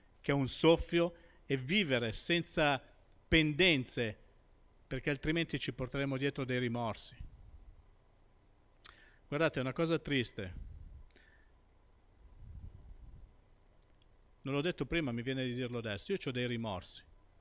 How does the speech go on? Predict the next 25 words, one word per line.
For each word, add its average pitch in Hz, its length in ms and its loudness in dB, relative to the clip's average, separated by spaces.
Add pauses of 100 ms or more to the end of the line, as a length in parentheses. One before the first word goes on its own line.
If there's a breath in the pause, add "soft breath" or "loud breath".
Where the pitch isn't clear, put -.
(600 soft breath)
C'ho - 120 -6
dei 160 100 0
rimorsi 165 400 0
perché? 160 400 0
Perché 143 640 0 (320 soft breath)
credo 170 240 0
che 147 120 -2
ne-, 135 300 0
negli 135 360 -4
ultimi 151 380 -2
anni 156 180 0
ho 127 60 -2
trascurato 139 560 -4
i 127 40 -2
miei 123 160 -4
genitori 104 640 -8
e 131 100 -12
ci - 160 -6
penso. 98 460 -4 (640 loud breath)
C'ho 151 80 -4
dei 160 120 4
rimorsi 175 440 2
perché? 139 400 -2
Perché 127 300 -4
quando 156 640 0